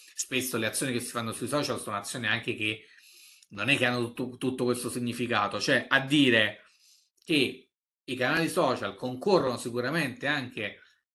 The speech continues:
presumibilmente alle scelte che fanno degli elettori, ma rispetto anche ad altri fattori, non possono, a mio avviso, essere gli unici fattori da prendere in considerazione per dire: "Io ho vinto le elezioni perché sono bravo a utilizzare i social". Secondo me non è,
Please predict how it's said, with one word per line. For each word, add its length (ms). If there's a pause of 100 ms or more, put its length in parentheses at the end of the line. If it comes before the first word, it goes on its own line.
(260)
presumibilmente 640
alle 120
scelte 360
che 80
fanno 280
degli 180
elettori, 840
ma 340
rispetto 420
anche 340
ad 200
altri 320
fattori, 500
non 180
possono, 680
a 100
mio 180
avviso, 360
essere 320
gli 120
unici 320
fattori 640 (140)
da 140
prendere 300
in 60
considerazione 680
per 140
dire: 340
"Io 160
ho 100
vinto 320
le 100
elezioni 640 (180)
perché 240
sono 220
bravo 220
a 20
utilizzare 400
i 40
social". 380
Secondo 320
me 140
non 180
è, 140